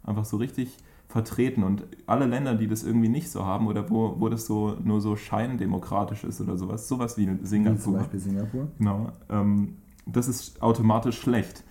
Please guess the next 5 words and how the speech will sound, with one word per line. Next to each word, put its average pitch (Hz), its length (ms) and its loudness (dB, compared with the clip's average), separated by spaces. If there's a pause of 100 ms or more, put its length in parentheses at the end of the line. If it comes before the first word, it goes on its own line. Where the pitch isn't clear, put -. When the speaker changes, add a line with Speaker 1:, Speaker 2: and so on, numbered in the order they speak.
(220)
Speaker 1:
Dabei, 123 600 0 (520)
ähm, 110 480 0 (200)
ich 107 120 -6
weiß 107 260 -4
nicht, 101 300 -6